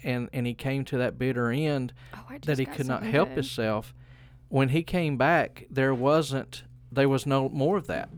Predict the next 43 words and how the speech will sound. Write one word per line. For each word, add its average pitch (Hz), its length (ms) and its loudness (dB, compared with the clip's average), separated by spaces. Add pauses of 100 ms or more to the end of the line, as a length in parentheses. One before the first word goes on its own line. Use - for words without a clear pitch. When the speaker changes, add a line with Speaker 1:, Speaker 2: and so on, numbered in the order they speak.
(100)
Speaker 1:
They 131 140 6
w-, 131 220 2
there 135 200 2
wasn't, 147 420 2
"Well, 123 380 0 (260)
why 135 260 4
did 123 220 0
you 127 100 -4
do 127 220 2
this?" 120 320 0
or, 117 180 0
or, 110 400 0 (320)
you 120 120 -4
know, 117 100 0
"Who 143 200 4
have 127 120 2
you 131 140 0
been 123 180 -4
hanging 123 340 -4
out 120 220 -4
with?" 120 380 2
or, 110 340 0
"You 139 320 0
need 135 200 0
to - 120 -2
apologize." 113 760 -2
But 131 160 -6
it 101 60 -4
says 143 240 -2
when 135 100 -4
he 127 60 -4
came 127 240 -6
back, 135 220 0
his 107 120 -8
father 123 460 0 (480)
came 143 340 0
and 110 220 -4
met 139 240 -2
him 110 500 -4
with 120 160 -6
his 117 180 -4
arms 120 380 -2
open 101 380 -4